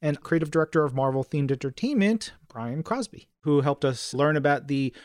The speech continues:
Marvels, the Punisher, Prop Store auctions, and, and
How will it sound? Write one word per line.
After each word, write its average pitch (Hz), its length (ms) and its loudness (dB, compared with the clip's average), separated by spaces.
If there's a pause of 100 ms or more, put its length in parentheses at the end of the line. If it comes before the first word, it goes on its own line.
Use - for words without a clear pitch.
(140)
Marvels, 143 540 4
the 127 120 -6
Punisher, 127 680 0
Prop 151 360 -4
Store 151 380 2
auctions, 139 640 0
and, 117 80 -4
and 101 80 -8